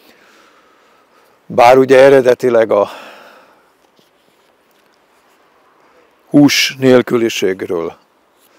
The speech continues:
ha szót pontosan lefordítjuk.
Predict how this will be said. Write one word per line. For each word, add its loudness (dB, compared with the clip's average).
ha -10
szót -14
pontosan -16
lefordítjuk. -10